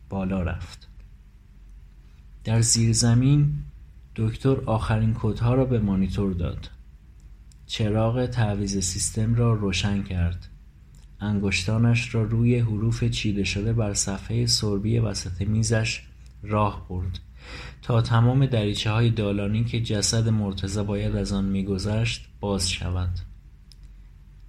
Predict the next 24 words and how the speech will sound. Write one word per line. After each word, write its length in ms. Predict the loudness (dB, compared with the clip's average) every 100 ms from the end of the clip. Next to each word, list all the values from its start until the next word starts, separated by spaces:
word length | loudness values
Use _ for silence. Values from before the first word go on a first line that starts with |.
| -20 -20 -20 -14
کاست 480 | -4 0 0 -2 0
حافظه 600 | 0 0 0 -2 0 0
را 120 | 0
به 100 | 0
دستگاه 600 | 0 -2 -4 -4 -4 -4
داد 300 | -2 -2 0
و 120 | 0
با 120 | 0
احساس 480 | -2 0 0 0 0
رضایت 600 | 0 -2 -2 -2 -2 -2
پیانیستی 720 | -4 -4 -2 0 0 0 -2
که 180 | -4 -4
به 100 | -4
آخرین 500 | -4 -4 -4 -2 0
نوت 280 | 0 0 -4
رسیده 360 | -2 -2 -2 -2
باشد، 460 | -2 0 0 0 -2 -8 -18 -20 -20 -18 -10
از 320 | -2 -2 -2
پشت 340 | -4 -2 0 0
میز 340 | 2 2 2
کارش 480 | 0 0 -2 -2 -2
برخاست 680 | -2 -2 0 0 -2 -2
و 60 | -4
گفت: 340 | -2 -2 -4